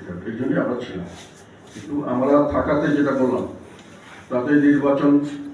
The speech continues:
হয়েছে, না হলে নির্বাচন হতো না, এই কথাটা সত্য নয়। আমরা থাকাতে নির্বাচন বৈধ হওয়াতে কারণে এরা বেশিরভাগ দেশের থেকে তাও নয়, আমরা না থাকলেও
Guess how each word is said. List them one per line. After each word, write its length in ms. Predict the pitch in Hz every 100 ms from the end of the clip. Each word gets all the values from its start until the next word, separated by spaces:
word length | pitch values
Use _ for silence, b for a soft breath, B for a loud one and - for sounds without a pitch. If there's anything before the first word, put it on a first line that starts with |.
| - - - -
হয়েছে, 340 | 139 143 143 143
না 80 | 131
হলে 220 | 139 143
নির্বাচন 420 | 139 135 131 131
হতো 160 | 127 123
না, 120 | 117
এই 60 | 117
কথাটা 300 | 117 110 113
সত্য 220 | 123 -
নয়। 200 | 131 131 131 - B B B -
আমরা 520 | 113 120 127 131 123 - -
থাকাতে 380 | - 131 135 143
নির্বাচন 460 | 131 131 131 127 131 120
বৈধ 220 | 131 135
হওয়াতে 360 | 131 131 131
কারণে 300 | - 135 143
এরা 120 | 139 135
বেশিরভাগ 560 | 135 - 143 131 131
দেশের 260 | 127 143 127
থেকে 160 | 127
তাও 280 | 123 123 131
নয়, 120 | 127 127
আমরা 160 | 131 135
না 180 | 131 -
থাকলেও 380 | 143 147 151